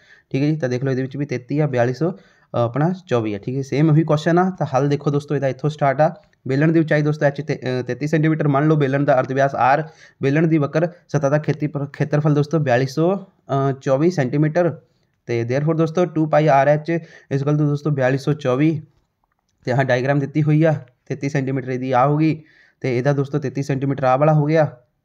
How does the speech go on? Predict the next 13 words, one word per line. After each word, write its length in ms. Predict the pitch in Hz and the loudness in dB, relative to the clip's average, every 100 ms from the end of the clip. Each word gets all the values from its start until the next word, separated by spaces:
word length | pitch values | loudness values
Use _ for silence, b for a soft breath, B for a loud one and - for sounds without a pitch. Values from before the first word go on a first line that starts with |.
| _ | _
ਤੇ 220 | 123 120 | -6 -4
ਫਾਰਮੂਲਾ 400 | 117 127 127 139 | -4 -2 -2 2
ਲਾ 140 | 147 143 | 4 2
ਦਿੱਤਾ, 400 | 143 165 151 151 B B B - | 0 2 0 0 B B B -8
ਠੀਕ 120 | 131 | -2
ਹੈ 60 | |
ਜੀ, 260 | 147 147 - _ _ | 0 -2 -4 _ _
ਤੇ 100 | 120 | -6
ਫਿਰ 140 | 131 | -2
ਵੈਲਿਊਜ਼ 340 | 127 120 143 151 | 0 2 0 -2
ਪੁੱਟ 160 | 139 | -6
ਕਰ 140 | - 139 | -2 -2
ਦਿੱਤੀ। 340 | 139 - 151 | -2 -2 -2